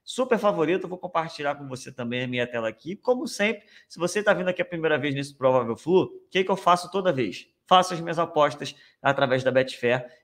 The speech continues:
E Fluminense hoje é super favorito, super favorito. Vou colocar a tela cheia aqui na nossa Betfair pra você acompanhar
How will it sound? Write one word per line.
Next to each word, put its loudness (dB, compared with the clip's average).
E -18
Fluminense -4
hoje 0
é 0
super -2
favorito, -4
super -6
favorito. -4
Vou -4
colocar 4
a 4
tela 6
cheia 0
aqui -4
na -2
nossa -2
Betfair -2
pra -4
você -4
acompanhar 0